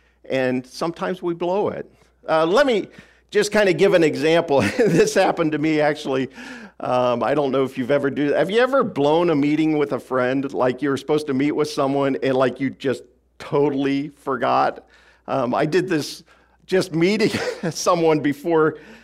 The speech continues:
uh, a few years ago, and, uh, they gave me a call, and I was in, I think I was in Sam's Club, and they, they said, "Where are you?" And I was like, "Oh, wow, I totally blew that." Well, whenever we have those times of mistakes like that, guilt kind of says, "You know,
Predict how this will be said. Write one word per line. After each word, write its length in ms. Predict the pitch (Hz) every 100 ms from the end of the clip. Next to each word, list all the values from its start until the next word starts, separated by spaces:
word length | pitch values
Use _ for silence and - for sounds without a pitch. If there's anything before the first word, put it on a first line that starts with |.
| _
uh, 320 | - 123 127 127
a 40 |
few 200 | 127 190
years 440 | 175 175 190 185
ago, 460 | 156 143 143 139 135
and, 460 | 135 160 151 143 - - - - - - _ -
uh, 220 | 135 143
they 160 | 139 165
gave 240 | 208 233
me 140 | 240 208
a 80 |
call, 600 | 160 - 208 202 175 151 -
and 240 | 160 160
I 140 | 156 175
was 240 | 165 139
in, 200 | 180 165
I 120 | 143
think 180 | 147 370
I 40 | 151
was 120 | 123
in 140 | 123
Sam's 440 | 110 - 156 160 -
Club, 200 | 151 135
and 80 |
they, 180 | 123 139 113 - -
they 140 | 143
said, 240 | 139 156 143
"Where 200 | 220 254
are 200 | 262 262
you?" 220 | 175 147
And 80 | 139
I 80 |
was 100 | 139
like, 240 | 127 123 -
"Oh, 320 | 139 139 123 107
wow, 420 | 107 117 113 107
I 180 | 117 127
totally 580 | 123 - 143 127 120 113
blew 380 | 110 123 127
that." 440 | 113 104 98 98 - - - _ -
Well, 140 | 170
whenever 320 | 208 247 262
we 100 | 240 214
have 220 | 196 185
those 320 | 190 170 143
times 420 | - 180 190 180
of 300 | 160 131 117
mistakes 560 | 143 131 - 226 247 -
like 260 | 147 127 -
that, 340 | 135 127 123
guilt 400 | 151 285 247 -
kind 200 | 160 160
of 60 | 156
says, 320 | - 147 139
"You 120 | 190
know, 360 | 180 156 147